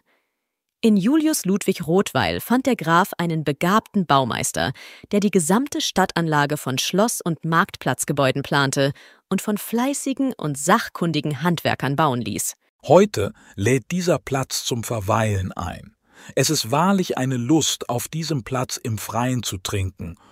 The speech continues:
Speaker 2: und zu speisen. Wenn's regnet, sind die gemütlichen Innenräume der Gaststätten ein versöhnlicher Trost. Viele Veranstaltungen finden über das Jahr verteilt auf dem Marktplatz statt.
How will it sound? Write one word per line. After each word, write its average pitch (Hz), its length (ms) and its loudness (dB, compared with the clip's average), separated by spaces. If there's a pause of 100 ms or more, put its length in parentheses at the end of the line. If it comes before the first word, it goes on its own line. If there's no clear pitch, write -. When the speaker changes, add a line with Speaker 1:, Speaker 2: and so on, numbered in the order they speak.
(140)
Speaker 2:
und 107 220 -2
zu 123 100 -4
speisen. 113 680 -2 (360)
Wenn's 117 360 2
regnet, 110 580 0 (300)
sind 135 280 2
die 139 120 -6
gemütlichen 139 840 0
Innenräume 101 720 2
der 95 160 -4
Gaststätten 123 840 -4 (220)
ein 127 220 0
versöhnlicher 131 840 -2
Trost. - 600 -2 (500)
Viele 202 420 0
Veranstaltungen 113 960 -2
finden 135 400 -4
über 123 220 -6
das 107 220 -4
Jahr 120 280 -4
verteilt 123 640 -4
auf - 140 -6
dem 104 160 -4
Marktplatz 90 580 -4
statt. - 400 -6